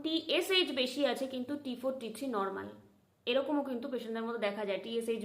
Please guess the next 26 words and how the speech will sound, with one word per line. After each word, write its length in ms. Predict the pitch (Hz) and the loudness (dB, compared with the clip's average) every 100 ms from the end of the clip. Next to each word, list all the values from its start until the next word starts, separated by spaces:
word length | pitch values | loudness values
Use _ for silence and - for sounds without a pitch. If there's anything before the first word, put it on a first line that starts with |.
| 220 | 0
বেশি, 160 | 226 294 | 0 -4
টি 60 | 226 | -6
ফোর, 100 | 233 220 | -6 -4
টি 60 | 214 | -4
থ্রি 80 | 208 214 | -4 -2
নরমাল, 280 | 185 175 180 202 | -2 -4 -4 -4
তখন 180 | 208 262 | -4 -6
সেটাকে 260 | 262 214 214 | -6 -4 -2
আমরা 160 | 196 202 190 | 0 0 0
বলবো 240 | 190 190 359 - - - - - - | 2 6 6 4 -4 -16 -20 -20 -14
যে 200 | 202 226 349 - - - - - | 0 4 4 0 -10 -18 0 6
সাবক্লিনিক্যাল 720 | 294 - 269 226 220 240 339 466 - - - - | 6 4 -2 0 2 6 6 4 -6 -18 -8 0
হাইপোথাইরয়েডিজম। 1040 | 202 196 302 302 202 185 175 180 175 190 196 | 0 2 0 0 0 0 0 -4 -4 -2 -2
আর 60 | 196 | -2
যদি 160 | 214 262 285 | -2 0 0
দেখি 180 | 294 302 | 0 -2
যে 60 | 311 294 | -2 0
টিএসএইচ 680 | 302 294 269 269 - 220 214 - 214 | -2 0 0 0 -2 -2 -2 -2 2
কম 160 | 220 302 330 - | 2 0 -4 -2
আর 80 | 202 202 | -2 -2
টি 100 | 277 285 | -6 -2
ফোর, 120 | 349 349 | -2 0
টি 100 | 330 320 | 0 2
থ্রি 120 | 381 359 | 4 6
নরমাল 320 | 285 233 214 202 | 6 6 6 4
আছে, 200 | 196 269 | 4 2